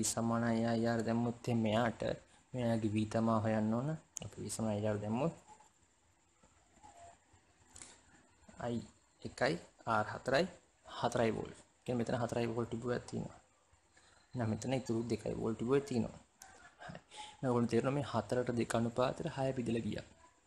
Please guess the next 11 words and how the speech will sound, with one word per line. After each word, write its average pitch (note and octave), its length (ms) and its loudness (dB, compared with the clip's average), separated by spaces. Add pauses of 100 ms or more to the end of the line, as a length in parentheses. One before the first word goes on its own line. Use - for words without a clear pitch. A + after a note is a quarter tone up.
(640)
හතරට A#2 440 0
දෙක A2 180 -2
අනුපාතයට A2+ 580 2 (880)
හය B2+ 160 6
බෙදලා A2+ 260 2
ගියා. A2 220 0
එතකොට - 380 0 (180)
මෙතන C3 320 0
හයයි G#2+ 360 2
නම් D#3 240 2
මෙතන A#2+ 220 0